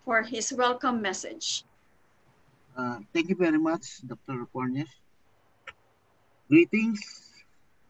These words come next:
Speaker 2: on the second day of the C E A P N C R Tertiary School, geared towards a holistic approach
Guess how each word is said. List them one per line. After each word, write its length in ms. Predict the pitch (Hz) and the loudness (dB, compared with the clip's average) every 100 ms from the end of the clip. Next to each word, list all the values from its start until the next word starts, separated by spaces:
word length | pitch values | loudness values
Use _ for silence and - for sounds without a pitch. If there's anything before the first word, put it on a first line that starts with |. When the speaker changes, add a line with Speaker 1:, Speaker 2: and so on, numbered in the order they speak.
| _ - _ _ - | _ -20 _ _ -6
Speaker 2:
on 100 | 139 | 0
the 100 | 151 | 2
second 400 | 185 180 180 151 | 4 4 4 4
day 320 | 156 170 175 - | 6 6 6 2
of 140 | 143 | 0
the 120 | 139 139 | 0 0
C 160 | 170 | 2
E 240 | 165 165 160 - | 2 6 4 6
A 160 | 151 143 | 6 6
P 400 | 151 147 143 139 135 _ _ _ _ _ _ - | 8 8 8 6 0 _ _ _ _ _ _ 2
N 140 | 160 | 2
C 180 | 139 160 | 4 4
R 220 | 135 143 143 | 6 6 6
Tertiary 440 | - 143 143 135 135 | 4 2 4 0 0
School, 500 | - - 156 - 160 - _ _ _ _ _ _ _ - - _ _ _ _ _ _ _ _ _ _ _ 131 | 2 6 8 6 2 -10 _ _ _ _ _ _ _ -20 -20 _ _ _ _ _ _ _ _ _ _ _ -10
geared 380 | 139 175 185 202 - | 4 10 10 8 4
towards 420 | 165 175 180 139 | 6 8 8 6
a 120 | 160 139 | 6 6
holistic 480 | 151 - 131 - | 8 8 6 2
approach 720 | 208 - 285 277 - - - | 0 -2 -2 -2 -4 -20 -20